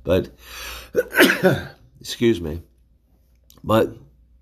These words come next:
<laughs> aren't we thankful that, that, that, that mystery is true? Because, man, otherwise we'd all be doomed. So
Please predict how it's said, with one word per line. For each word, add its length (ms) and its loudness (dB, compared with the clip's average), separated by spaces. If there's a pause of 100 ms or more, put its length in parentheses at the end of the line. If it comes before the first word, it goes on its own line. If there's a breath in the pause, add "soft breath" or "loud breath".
(140)
<laughs> 1500 -2
aren't 200 6
we 100 6
thankful 460 2
that, 240 4
that, 240 0
that, 320 -4
that 220 2
mystery 480 2
is 140 2
true? 360 0
Because, 500 0
man, 240 2
otherwise 480 2
we'd 140 2
all 160 4
be 120 -2
doomed. 460 -2 (480 loud breath)
So 560 -2